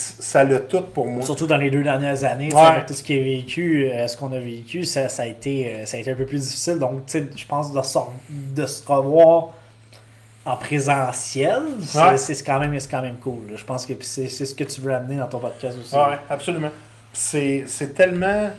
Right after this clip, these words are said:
Speaker 1: pour moi, c'est tellement important, Will, le, le, le, tu sais, les amis, l'amitié, euh,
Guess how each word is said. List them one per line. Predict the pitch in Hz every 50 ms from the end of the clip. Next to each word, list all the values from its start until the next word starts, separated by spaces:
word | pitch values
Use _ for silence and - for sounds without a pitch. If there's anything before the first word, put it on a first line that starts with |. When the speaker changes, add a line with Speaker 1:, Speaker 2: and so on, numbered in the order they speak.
| - - - - - - - - - - - - - - - - - - - - - - - - - - -
Speaker 1:
pour | - 131
moi, | 139 160 202 208
c'est | - - - 135 - -
tellement | - 156 151 160 165
important, | 160 151 - 135 127 - - 170 175 165 143
Will, | 135 143 156 165
le, | 165 156 139 117 107 110 110 110 110 107 107
le, | 104 104 101 - - 104 110 110 107
le, | 98
tu | - - - - - - - - - - - -
sais, | - 160
les | 156 139 135 135 - -
amis, | 143 135 131 135 135 135 135 139 139 135
l'amitié, | 139 127 131 131 123 120 - - - - - 120 123 127 127 127 123 123 120 113
euh, | 110 110 110 107 107